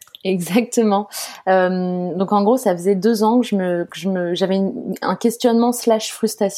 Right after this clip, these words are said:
frustration, euh, qui était de dire, ben, j'ai cette chance extraordinaire d'être au contact, euh, de personnes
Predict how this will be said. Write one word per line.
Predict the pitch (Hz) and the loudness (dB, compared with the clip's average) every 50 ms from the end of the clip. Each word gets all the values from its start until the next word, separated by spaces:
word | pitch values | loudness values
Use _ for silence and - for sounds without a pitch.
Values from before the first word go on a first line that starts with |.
| - - | -10 -8
frustration, | - - 208 - - 208 196 202 - - 220 240 262 277 285 277 - | -8 -8 -8 -4 -4 -4 -4 -2 -4 -2 0 2 2 2 2 2 2
euh, | 165 175 175 170 175 175 175 - | 2 2 2 0 -2 -6 -10 -10
qui | - - 196 | -2 0 0
était | 190 185 - - 233 240 | 0 0 0 0 0 2
de | 214 202 196 185 | 2 2 2 0
dire, | 175 170 208 233 254 233 | 0 0 2 2 2 2
ben, | 190 180 170 - - _ - - - - - _ | 0 0 -2 -4 -8 _ -20 -20 -20 -20 -20 _
j'ai | - 196 202 | -4 -2 0
cette | - 208 196 - | 2 0 0 2
chance | - 254 247 - - | 0 0 0 0 0
extraordinaire | 233 220 - - - 233 226 208 196 208 214 214 220 247 247 254 | -2 -2 -2 -2 0 0 0 2 2 2 2 2 2 2 2 2
d'être | 208 220 220 214 - | 2 2 0 0 0
au | - 214 | -2 0
contact, | - 220 220 214 214 226 233 233 - - - - - - _ _ - - - _ _ - - | 0 0 -2 0 0 0 0 0 -4 -10 -18 -18 -18 -20 _ _ -20 -20 -20 _ _ -4 -2
euh, | 196 180 175 170 170 170 170 170 165 | 0 0 0 0 0 0 -2 -2 0
de | 165 202 | 0 0
personnes | 208 - 202 180 - - - 226 226 226 220 208 | 0 2 0 -2 -2 -2 0 2 4 4 2 2